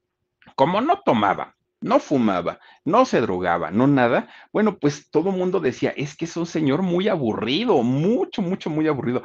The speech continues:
Vean qué bonita está la chiquilla, ¿eh? Este, muy, muy, muy aburrido. Pero miren, en realidad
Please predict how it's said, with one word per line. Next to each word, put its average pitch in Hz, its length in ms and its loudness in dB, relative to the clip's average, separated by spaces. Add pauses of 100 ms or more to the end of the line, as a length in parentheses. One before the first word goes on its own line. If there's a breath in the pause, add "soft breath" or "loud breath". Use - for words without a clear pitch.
(240 loud breath)
Vean 165 140 0
qué 175 100 0
bonita 143 320 2
está - 160 -2
la 113 100 -4
chiquilla, 87 480 -8
¿eh? 147 140 -4 (340 loud breath)
Este, 95 380 -2
muy, 151 260 4
muy, 160 240 4
muy 123 240 2
aburrido. 170 540 -2 (340 loud breath)
Pero 117 220 0
miren, 147 420 2
en 107 160 -2
realidad 98 560 -8